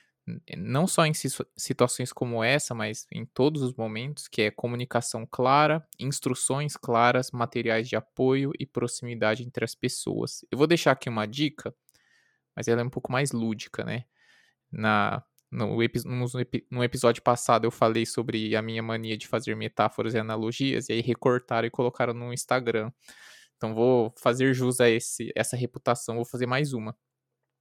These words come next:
É, na verdade nem é uma metáfora, mas enfim. O nosso pensamento, agora eu tô emprestando aqui um raciocínio de um livro, A Arte de Fazer Acontecer. Vou até deixar aqui uma lembrança pra Miriam, que a gente já comentou que vai tá com a gente num,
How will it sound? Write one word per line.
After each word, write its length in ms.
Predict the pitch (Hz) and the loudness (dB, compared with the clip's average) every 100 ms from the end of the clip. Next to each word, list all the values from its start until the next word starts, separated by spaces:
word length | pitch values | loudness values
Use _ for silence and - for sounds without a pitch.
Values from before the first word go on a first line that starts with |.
| _ _ _ _ _ - | _ _ _ _ _ -10
É, 440 | 110 107 107 117 123 _ _ _ _ - | -6 -4 -4 -6 -10 _ _ _ _ -8
na 80 | 104 | -2
verdade 300 | 107 107 123 | 0 0 -4
nem 160 | 113 | -4
é 40 | 117 | -4
uma 140 | 117 | -4
metáfora, 480 | 117 117 - - - | -6 -6 -6 -8 -10
mas 220 | 110 107 | -6 -6
enfim. 300 | 113 123 - - _ _ _ _ _ _ - _ _ _ _ _ | -6 -8 -14 -20 _ _ _ _ _ _ -20 _ _ _ _ _
O 80 | 120 | -2
nosso 300 | 123 131 - | 2 2 2
pensamento, 720 | 143 135 - 120 120 139 135 117 | 0 0 0 0 0 -2 -2 2
agora 220 | 117 113 | 4 4
eu 20 | |
tô 100 | 127 | 2
emprestando 640 | 127 139 123 - 120 117 | 0 0 0 0 -2 0
aqui 160 | 113 120 | -2 -2
um 60 | 117 | -2
raciocínio 640 | 123 - 123 - 120 117 | -2 -2 -4 -4 -6 -6
de 120 | 117 | -4
um 160 | 120 113 | -4 -2
livro, 440 | 113 117 117 110 _ - - | -2 -2 0 -2 _ -20 -2
A 80 | 120 | 4
Arte 380 | 120 127 135 135 | 6 6 2 -4
de 80 | 135 | -4
Fazer 280 | 127 131 120 | -2 2 0
Acontecer. 800 | - 123 131 123 - 107 113 - | 0 -4 -2 -2 -2 -2 -2 -4
Vou 120 | 113 | -2
até 160 | - | 0
deixar 260 | 110 - 113 | 0 2 0
aqui 200 | 110 - | 0 -4
uma 440 | 110 110 110 127 - _ - | -6 -4 -4 -8 -14 _ -8
lembrança 460 | 110 110 110 113 - | -4 -2 -4 -4 0
pra 180 | 120 | 2
Miriam, 540 | 110 110 117 113 123 147 | 2 0 0 0 0 -4
que 120 | - | -6
a 40 | |
gente 240 | 117 113 131 | -6 -6 -2
já 160 | 110 | 0
comentou 540 | 104 - 110 110 - 110 | 0 -6 -8 -6 -2 -4
que 120 | - | 0
vai 140 | 110 | 0
tá 160 | - 110 | 2 0
com 160 | - 113 | 0 -2
a 60 | |
gente 360 | 117 113 - 110 | -2 -6 -8 -10
num, 180 | 110 | -10